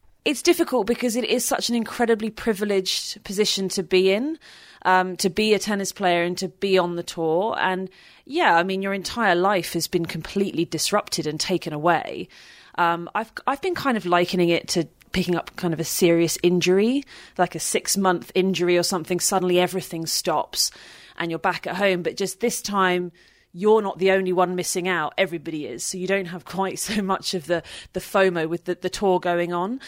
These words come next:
Um, so you do feel like everybody's in the same boat, which I think has probably been the real saving grace for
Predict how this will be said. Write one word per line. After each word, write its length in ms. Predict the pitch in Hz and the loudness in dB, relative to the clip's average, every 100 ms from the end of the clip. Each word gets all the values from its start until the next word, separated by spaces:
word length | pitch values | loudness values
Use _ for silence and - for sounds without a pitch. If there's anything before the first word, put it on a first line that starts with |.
| - - - | -20 -20 -4
Um, 240 | - 180 180 | 2 2 2
so 140 | 214 | -2
you 160 | 208 220 | -2 -2
do 160 | 294 | -2
feel 260 | - 247 202 | 0 2 4
like 220 | 196 190 | 4 2
everybody's 460 | 190 190 180 190 180 | 0 -2 -2 -4 -4
in 80 | 185 | -4
the 80 | |
same 340 | 175 208 180 170 | -4 -2 -2 0
boat, 260 | 190 170 | 2 2
which 180 | 123 - | 0 -4
I 80 | 196 | -6
think 240 | - 240 | -2 -2
has 100 | 208 | -4
probably 460 | - 214 170 165 175 | -4 -6 -4 -4 -2
been 440 | 185 170 170 165 - | 0 0 -2 -6 -6
the 100 | 165 | -6
real 480 | 156 185 170 165 - | 4 4 6 2 0
saving 440 | - 190 175 170 | 0 2 4 2
grace 340 | 170 180 196 - | 2 2 2 0
for 400 | 208 180 180 | 2 4 4